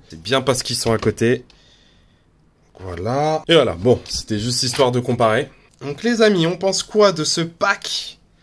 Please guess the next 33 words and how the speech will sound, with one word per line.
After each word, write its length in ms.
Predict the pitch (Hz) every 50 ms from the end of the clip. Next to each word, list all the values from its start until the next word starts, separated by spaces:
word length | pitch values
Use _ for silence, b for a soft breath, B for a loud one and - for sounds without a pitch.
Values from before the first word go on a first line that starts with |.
| b b b b b _
Et 140 | - 160 160
ouais, 120 | 156 156
on 60 | 151
conclut 360 | 147 - 147 135 - - 143
direct, 500 | 127 123 135 127 131 135 139 139 - - -
on 140 | 123 123 123
fait, 240 | - - 127 123
on 180 | 120 123 123 120
fait 160 | - - 131
prendre 240 | 127 - - 123 120
une 100 | 117 113
petite, 460 | 113 - 123 127 - 127 123 - -
euh, 200 | 110 104 98 90
une 100 | 101 110
petite 320 | 110 127 123 123 - - -
pause. 300 | - 127 131 127 - B B B B B B B B -
Donc 160 | 135 131 -
on 60 | 151
pense 220 | 147 - 156 147 -
quoi 120 | - 185
de 80 | 180 -
ce 100 | - 165
pack ? 320 | 170 175 180 180 - - -
Euh, 260 | 120 123 120 123 117 - - - _ _
franchement, 420 | - - - 165 165 165 190 190 190
je 100 | 165 151
m'attendais 360 | 143 135 131 139 139 139 156
à 100 | 160 151
le 140 | 127 117 113
mettre 260 | 123 139 139 - - - -
avant-dernier, 540 | - 139 139 139 123 113 107 101 104 110 117
ce 520 | 117 - - - - - - - - 110
pack. 400 | 98 - 110 113 - - - b